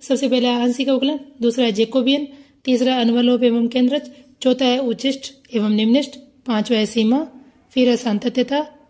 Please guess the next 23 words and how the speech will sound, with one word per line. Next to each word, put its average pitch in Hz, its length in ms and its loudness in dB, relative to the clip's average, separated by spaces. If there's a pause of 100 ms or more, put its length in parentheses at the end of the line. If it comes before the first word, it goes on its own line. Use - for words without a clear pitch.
(100)
अवकलनीयता, 254 840 0 (280)
मध्यमान 240 460 2
प्रमेय, 262 360 2 (320)
बीटा 240 240 2
तथा 240 220 0
गामा 220 280 -2
फलन, 277 320 -2 (360)
द्विघात 247 420 0
समीकलन, 240 480 0 (360)
अ, 240 40 -2
समाकलन, 220 520 0 (460)
त्रिघात 254 680 -2
समाकलन 226 560 0 (180)
और 233 100 2
रीमान 233 280 4
समाकल। 202 460 -6 (580)
नवा 240 280 2
समाकलन 240 540 0
गणित 196 260 -2 (680)
जो 240 140 4
किताब 254 280 0
हम 233 120 2
पढ़ेंगे, 202 420 -2